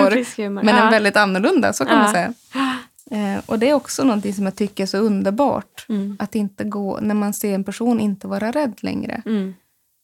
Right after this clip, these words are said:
Speaker 2: Utan har förstått, okej, jag är den jag är.
Speaker 1: Mm.
Speaker 2: Eh, och det är också underbart.
Speaker 1: Mm.
Speaker 2: Så relationen till Gud är jätteviktig.
Speaker 1: Mm.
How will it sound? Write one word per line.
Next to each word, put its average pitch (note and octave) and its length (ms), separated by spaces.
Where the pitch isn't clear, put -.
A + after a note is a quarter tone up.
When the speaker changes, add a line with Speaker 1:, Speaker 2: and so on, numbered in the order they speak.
Speaker 2:
Utan G#3 320
har G3+ 80
förstått, - 720
okej, A3 420
jag G#3+ 340
är A3 220
den G3 240
jag G3+ 220
är. A3+ 480
Speaker 1:
Mm. G3 240
Speaker 2:
Eh, A3 220
och A3+ 200
det A3+ 100
är C4+ 60
också - 280
underbart. G#3 720
Speaker 1:
Mm. G#3+ 260
Speaker 2:
Så - 180
relationen A#3 720
till G3+ 160
Gud A#3 320
är A3+ 100
jätteviktig. A3 800
Speaker 1:
Mm. A3 320